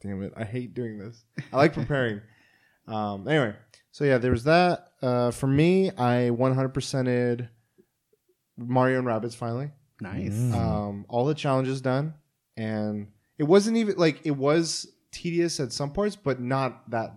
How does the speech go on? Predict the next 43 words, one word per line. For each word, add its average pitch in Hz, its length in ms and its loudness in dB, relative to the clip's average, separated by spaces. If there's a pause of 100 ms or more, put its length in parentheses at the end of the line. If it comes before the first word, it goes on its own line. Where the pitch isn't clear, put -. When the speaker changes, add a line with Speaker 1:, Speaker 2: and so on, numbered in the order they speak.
(120)
Speaker 1:
much. 104 320 -10
It 139 60 -6
was 127 180 0
like, 117 180 -2
I 135 120 0
actively, 135 680 -2
even 175 260 0
if 196 120 -4
it 185 40 0
was 147 160 -2
an 131 100 -6
easy 147 400 -2
challenge 143 640 -4
mo-, 147 160 -4
like, 123 240 -4
s-, - 360 -12
battle, 139 640 -4 (240)
it 165 80 -2
was 139 140 0
just 143 220 -4
fun 117 280 -2
because 113 200 -4
I 117 60 2
love 117 260 0
tactics 113 420 -8
style 127 220 -8
games. 139 380 -12 (360)
I 117 60 -12
was 107 80 -10
like, 107 160 -8
"Oh 107 260 -14
God, 110 220 -6
this 120 160 -2
is, 110 240 -2
I 123 60 -6
want 131 220 -2
more." 113 220 -6
I 123 160 -4
honestly 156 460 2
ended, 131 260 -2
I 147 60 0
was 120 160 -2
like, 113 100 -4